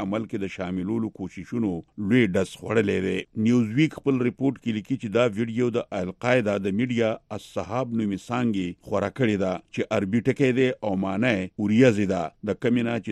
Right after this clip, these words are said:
د هندوکش په غرونو کې د القاعده د جهادي هلو ځلو او مبارزې څرګندونه کیږي.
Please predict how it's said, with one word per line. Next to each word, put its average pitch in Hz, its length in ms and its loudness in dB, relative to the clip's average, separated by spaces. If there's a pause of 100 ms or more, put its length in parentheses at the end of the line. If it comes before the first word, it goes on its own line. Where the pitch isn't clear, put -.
د 87 140 -4
هندوکش 92 500 -4
په 90 160 -6
غرونو 113 320 2
کې 104 420 -4
د 101 240 -4
القاعده 107 540 2 (240)
د 98 100 2
جهادي 107 460 4
هلو 123 260 4
ځلو 123 220 4 (100)
او 101 220 -2
مبارزې 95 840 0
څرګندونه 95 800 -2
کیږي. 95 380 2